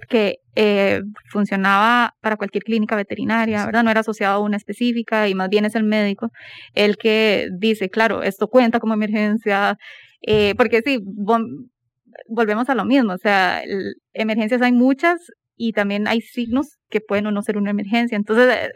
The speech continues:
Speaker 1: es, es, se las trae.
Speaker 2: Mira,
Speaker 1: <laughs> Es interesante.
Speaker 2: es, es que, es que vos como veterinario lo vas a saber. Ejemplo, viene una, un, una, una, una mascota y la, y la, y la mascota está tosiendo.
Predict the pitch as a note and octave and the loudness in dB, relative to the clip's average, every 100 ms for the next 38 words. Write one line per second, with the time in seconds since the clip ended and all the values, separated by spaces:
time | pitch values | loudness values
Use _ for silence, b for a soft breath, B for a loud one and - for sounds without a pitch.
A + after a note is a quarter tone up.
0 | - A3+ A3+ - G#3+ G#3 _ B B B | -2 -2 -2 -8 -10 -10 _ B B B
1 | - A3 G3+ A#3+ B3+ G3+ F#3 - C#3 D3+ | -2 0 2 2 2 0 -8 -4 0 2
2 | F#3 A#3 A#3+ B3 A3 F3 A3 A3+ - C#3+ | 2 2 0 -2 0 2 2 2 -6 -2
3 | F3+ - F2+ B2 B2+ D3+ - - - F#2 | -2 -2 -2 -2 0 0 -2 -6 -6 -2
4 | C3 C#3+ A#2 F#2 E2+ F#2+ G2+ E2 D#2+ D#2+ | 0 2 0 0 0 0 0 0 -2 -4
5 | D2 C#2+ - - _ _ _ _ _ _ | -6 -6 -8 -16 _ _ _ _ _ _
6 | _ - - - - A2 F#2+ D#2+ - - | _ -20 -14 -14 -6 -2 0 -2 -4 -14
7 | _ _ _ _ _ _ - F2+ G2 C3 | _ _ _ _ _ _ -10 -2 4 6
8 | D3+ F3 F3 - - A#2+ C3 C3+ C3+ A#2 | 4 2 0 -4 -4 0 2 2 2 2
9 | G2 E2+ - _ _ _ A#2 A#2+ A2+ A#2 | 0 -4 -10 _ _ _ -2 0 0 0
10 | A#2 A#2+ G#2+ G2+ A2+ A2+ A#2 G#2 - A2+ | 2 2 2 2 2 2 2 0 0 -2
11 | - F2+ G2 G2 F2+ F#2 - F#2 F#2+ F2+ | -2 -2 0 0 0 -2 -2 0 2 2
12 | F2 E2 D#2 D#2+ F#2 E2+ E2 A2 G#2 - | 0 0 -2 -4 -4 -4 -4 -4 -4 -2
13 | G2 G2+ - A2 - | -2 -2 -4 -6 -8